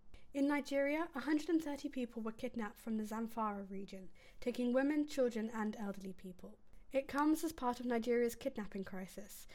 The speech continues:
in which victims have been used as human shields or opportunities for ransom. In Sudan, fighting between factions of the Sudanese Liberation Movement Nur group has seen the deaths of thirteen people.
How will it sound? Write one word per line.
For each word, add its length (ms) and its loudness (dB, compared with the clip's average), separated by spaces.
in 80 4
which 140 4
victims 420 2
have 120 0
been 140 2
used 240 0
as 100 -10
human 280 0
shields 400 -4
or 180 -4
opportunities 640 -4
for 120 -6
ransom. 500 -8
In 120 8
Sudan, 480 6
fighting 280 6
between 280 0
factions 480 -6
of 80 -6
the 80 -4
Sudanese 580 0
Liberation 580 2
Movement 400 0
Nur 200 2
group 340 -6
has 120 -4
seen 160 2
the 60 8
deaths 320 -2
of 80 -6
thirteen 420 -4
people. 420 -8